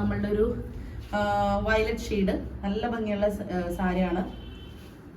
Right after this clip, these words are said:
നമ്മൾ ഇന്ന് കൊണ്ടുവന്നിരിക്കുന്ന ഡിസൈൻസ് എന്ന് പറഞ്ഞാൽ ബാഗ്രു പ്രിന്റ് വന്നിട്ടുണ്ട് അതിന്, ആ, ബാഗ്രു ഉണ്ട്, സാഗ്നേരി പ്രിന്റ് ഉണ്ട്, അജ്രക് പ്രിന്റ്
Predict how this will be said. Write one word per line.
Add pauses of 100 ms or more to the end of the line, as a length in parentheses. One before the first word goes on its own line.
(560)
നമ്മൾ
ഇന്ന്
കൊണ്ടുവന്നിരിക്കുന്ന
ഡിസൈൻസ്
എന്ന്
പറഞ്ഞാൽ
ബാഗ്രു
പ്രിന്റ്
വന്നിട്ടുണ്ട്
അതിന്, (640)
ആ, (100)
ബാഗ്രു (100)
ഉണ്ട്, (100)
സാഗ്നേരി
പ്രിന്റ്
ഉണ്ട്,
അജ്രക്
പ്രിന്റ്